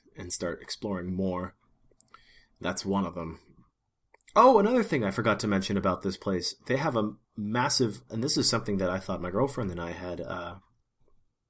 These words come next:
uh, well, I, I can't say that I thought we'd invented it, but I feel like we were, we were doing it, like, before it was cool. We had a projector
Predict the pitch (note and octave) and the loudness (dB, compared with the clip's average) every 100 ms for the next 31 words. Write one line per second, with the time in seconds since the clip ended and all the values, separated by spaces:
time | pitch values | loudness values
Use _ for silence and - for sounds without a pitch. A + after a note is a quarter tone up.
0 | _ _ _ _ - _ _ _ G#2 F#2 | _ _ _ _ -20 _ _ _ 0 0
1 | F2 E2 D#2+ - _ B2 A2+ - - - | 0 -4 -6 -12 _ 2 2 0 -12 -20
2 | - - D#2 - A2 G2+ - A#2+ G2+ A2+ | -16 -12 -10 -4 -2 -2 -2 0 0 -2
3 | G2 E2+ - G2 G2+ G2 F#2 F#2 F#2+ A#2+ | -2 -2 0 0 0 -4 -4 -2 -2 0
4 | B2 B2 - G#2+ G2 F#2 - _ _ _ | 2 0 -4 -2 0 0 -4 _ _ _
5 | _ _ _ _ _ G#2 - B2+ A2+ G#2 | _ _ _ _ _ -10 -2 2 2 2
6 | A2 G#2 G2+ F#2+ - - G#2+ G#2 F#2 G#2 | 0 2 0 -4 -12 -4 -2 0 2 2
7 | G#2 G2+ G2 - _ _ _ - G#2 F#2 | 2 0 -2 -6 _ _ _ -10 -4 -4
8 | G#2 - A2 A2+ B2 - D3 D3 D#3 D#3 | -4 -2 -2 0 -2 0 2 2 2 -4
9 | _ _ _ _ _ _ - - - G#2+ | _ _ _ _ _ _ -20 -20 -14 0
10 | A2+ G#2+ A2+ G2 F2+ - G2 G2+ A#2+ - | 2 2 2 2 0 -2 -2 0 0 0
11 | E2+ E2 F2 | -4 -4 -8